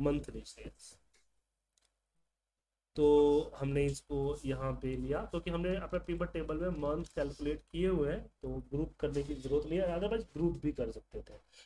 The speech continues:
पर grouping में problem हो सकती थी, इसलिए हमने grouping नहीं किया।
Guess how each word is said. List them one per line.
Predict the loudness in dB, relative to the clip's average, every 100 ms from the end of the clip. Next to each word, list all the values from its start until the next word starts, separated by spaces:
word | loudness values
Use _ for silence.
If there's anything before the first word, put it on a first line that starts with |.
| _
पर | -2
grouping | 2 4 4 4
में | 2
problem | 4 4 4 2
हो | 0 0
सकती | -2 -4 -4
थी, | -4
इसलिए | -6 -2 -2
हमने | -2
grouping | -4 -2 -2 -2
नहीं | -2 -2 -2
किया। | -4